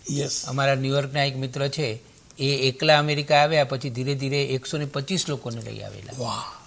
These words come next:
Speaker 2: અને પછી તો આખા કેટલા બધા પરિવારોને એનો લાભ મળ્યો.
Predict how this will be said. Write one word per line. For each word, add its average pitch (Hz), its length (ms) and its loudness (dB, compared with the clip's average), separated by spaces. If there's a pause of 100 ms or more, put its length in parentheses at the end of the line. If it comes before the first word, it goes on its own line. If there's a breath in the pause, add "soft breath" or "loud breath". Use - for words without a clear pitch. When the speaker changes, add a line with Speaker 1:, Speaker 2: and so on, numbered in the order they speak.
(120)
Speaker 2:
અને 139 440 -2
પછી 139 220 -4
તો 151 100 -2
આખા 147 380 4
કેટલા 175 440 0
બધા 208 200 8
પરિવારોને 160 760 4
એનો 131 220 -2
લાભ 117 460 -2
મળ્યો. 107 440 -8